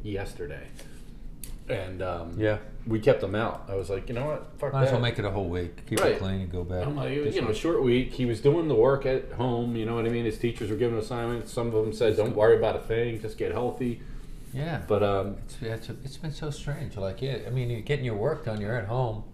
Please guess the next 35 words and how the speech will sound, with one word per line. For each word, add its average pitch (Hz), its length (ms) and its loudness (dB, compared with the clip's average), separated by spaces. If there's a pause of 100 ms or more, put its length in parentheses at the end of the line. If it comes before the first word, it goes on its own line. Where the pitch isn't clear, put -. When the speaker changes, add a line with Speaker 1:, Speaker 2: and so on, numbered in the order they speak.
(720)
Speaker 2:
You 127 80 -2
know, 131 80 6
it's 139 100 2
gonna 160 180 -2
really 143 180 4
change 139 280 2
the 120 80 0
landscape 120 560 4
of 107 140 2
schooling 127 600 4
and 127 80 2
everything. 175 420 0 (120)
Like, - 160 -8
"Hey, 135 220 0
you 92 60 -2
know, 95 100 -6
I'll 117 180 -4
just - 260 -4
work 113 220 0
from 117 80 -6
home. 123 260 -2
How's 101 200 -4
that?" 110 260 -4
Okay. 110 380 -2 (420)
Speaker 1:
Yeah, 101 260 -4
so, 110 440 2 (520)
um, 107 520 4 (1600)
I - 100 2
don't - 160 -4
know. - 60 -10 (120)
I, - 140 0 (380)
I - 100 2
gotta 90 200 -2
tell 98 220 -4
you, 87 120 -4